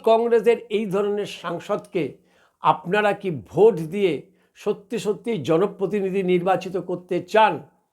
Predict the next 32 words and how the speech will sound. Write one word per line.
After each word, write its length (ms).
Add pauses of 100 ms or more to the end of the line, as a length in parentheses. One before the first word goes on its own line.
(260)
নাকি 200 (400)
প্রায়শ্চিত্ত 600
করতে 400
চান, 280 (260)
সেটা 220
কিন্তু 200
আমাদের 380
জানার 320
খুব 240
দরকার। 420 (380)
কারণ 260 (180)
আমাদের 400
বাংলার 380
সম্মান 440
সবথেকে 480
বড়, 220
আমাদের 300 (280)
দেশের 360
সম্মান 440
এর 160
সাথে 200
জড়িত। 340 (560)
বাংলাদেশিরা 760
ভারতে 440
নেই। 260 (640)
একটা 240
রাস্তার 540 (140)
কুকুরকে 480
বলে 240
সে 140
কুকুরও 440
হাসবে। 540